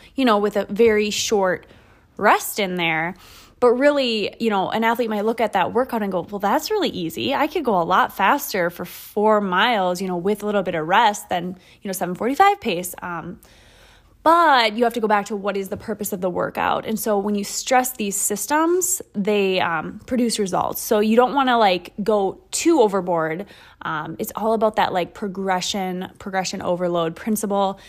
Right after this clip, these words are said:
and making sure we're working on the right systems. So, so Jason, <clears throat> I guess what would happen if you did go, you know, too fast on a tempo run? What happens and what sort of, um, like,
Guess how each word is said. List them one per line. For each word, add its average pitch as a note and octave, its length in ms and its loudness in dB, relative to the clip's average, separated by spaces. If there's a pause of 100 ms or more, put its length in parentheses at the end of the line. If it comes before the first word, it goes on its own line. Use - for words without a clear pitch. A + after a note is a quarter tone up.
(160)
and A3 80 2
making G#3+ 220 0
sure G3+ 180 -2
we're F#3+ 160 0
working F#3 320 -4
on F#3 80 -4
the - 80 -2
right - 180 -2
systems. G#3+ 460 -4
So, - 220 -8 (560)
so C#4+ 120 0
Jason, C#4+ 880 2 (160)
<clears throat> - 140 -14
I C#4 80 2
guess D4 240 2
what G#3+ 460 2 (240)
would D#4 100 2
happen G#3 600 0 (100)
if G#3 200 0
you G#3+ 160 0
did F#3+ 300 -2
go, F#3+ 300 2 (200)
you C#4 100 -4
know, G3 120 -2 (100)
too D4 300 0
fast - 680 -2
on A3 120 0
a G#3+ 60 -2
tempo G#3 340 -2
run? F#3 260 -2
What A3 320 2
happens G3+ 500 0
and G3 140 -2
what F#3+ 160 -4
sort A3 200 -2
of, G3+ 260 2 (400)
um, F3+ 580 -8 (680)
like, G#3+ 280 2